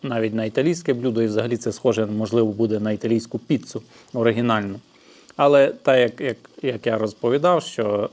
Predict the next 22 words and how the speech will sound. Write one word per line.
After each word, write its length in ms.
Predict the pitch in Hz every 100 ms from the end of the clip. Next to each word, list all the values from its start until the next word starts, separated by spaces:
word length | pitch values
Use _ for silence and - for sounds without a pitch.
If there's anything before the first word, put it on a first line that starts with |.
| -
Ри-, 380 | 113 113 110 -
Рим, 380 | 120 117 110 123
ну, 100 | 131
по-перше, 340 | 113 117 101
тут 140 | 110 104
була 260 | 104 107
Римська 300 | 107 101 -
імперія, 460 | 110 117 160 147 135 - _ _ - - - - - _ _ _ _ -
по-друге, 460 | - 110 113 104 107
вон-, 280 | 104 110 110
ри-, 380 | - 113 110 -
римляни 400 | 120 113 110 107
тут 200 | 113 113
жили, 400 | 123 156 135 123
знаєте, 340 | 110 110 104
одружувались, 680 | 113 113 143 120 117 113 110
м, 300 | 110 110 107 _
переїжджали 720 | - 127 127 113 110 143 131 113
туди-сюди, 580 | 117 120 120 120 143
і 280 | 160 135 113
ці 240 | 110 127 120
культури, 600 | - 113 156 139 127